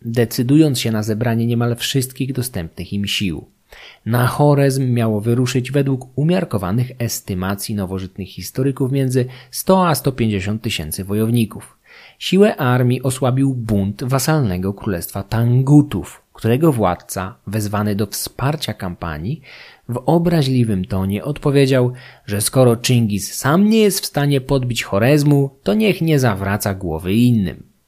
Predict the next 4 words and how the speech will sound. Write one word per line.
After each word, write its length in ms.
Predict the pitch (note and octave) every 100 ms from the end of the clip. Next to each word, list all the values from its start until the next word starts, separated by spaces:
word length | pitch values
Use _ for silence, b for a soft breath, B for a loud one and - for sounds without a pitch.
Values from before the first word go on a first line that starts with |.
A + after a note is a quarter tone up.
| - b b b b b b b b -
Chingis 560 | G3 A#3+ A3+ A3 G#3
odpisał 580 | - D3 - C3 B2+ B2
Tangutom 680 | B2+ B2 A#2+ G2 F#2 F#2+ G2
spokojnie, 760 | - G#2+ - B2 G#2 F2 C#2+